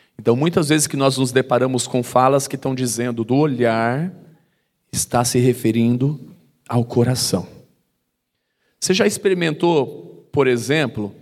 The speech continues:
andar aí que nem um tapado com o celular no meio da rua? A gente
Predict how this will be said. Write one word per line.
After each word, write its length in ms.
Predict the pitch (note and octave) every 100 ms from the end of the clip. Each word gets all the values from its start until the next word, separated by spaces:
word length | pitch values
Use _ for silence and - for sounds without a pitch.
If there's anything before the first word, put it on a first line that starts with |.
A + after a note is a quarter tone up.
| - _ _ _ _ _
andar 340 | C3+ C#3 B2+ D3
aí 140 | D3
que 140 | C#3+
nem 80 | C#3
um 100 | C#3+
tapado 600 | C#3+ A#2+ - B2 C#3 C3
com 140 | B2+ C3
o 40 |
celular 560 | B2+ C#3+ C3+ B2 C#3+ B2+
no 60 |
meio 180 | B2 A#2
da 100 | G#2+
rua? 420 | G#2+ D#3 B2 G2 - - - _ _ _ _ _ _ _ _ _ _ _ _ _ _ _ _ _ -
A 80 | B2
gente 800 | D#3+ E3+ - F#3 C#3+ - -